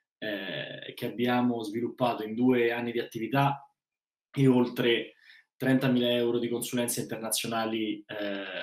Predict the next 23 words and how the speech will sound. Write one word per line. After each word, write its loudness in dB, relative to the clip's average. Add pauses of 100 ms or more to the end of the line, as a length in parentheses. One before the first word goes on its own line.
(300)
acquisite 2
per 2
andare 0
a -2
sviluppare, 2
testare 0
e -2
riportare 0
i 0
modelli -2
che -4
meglio 0
stanno -8
funzionando -2
in -2
U 2
S -2
A, 4
Canada, -4 (380)
Olanda 6
e 0
in -4
Italia. -6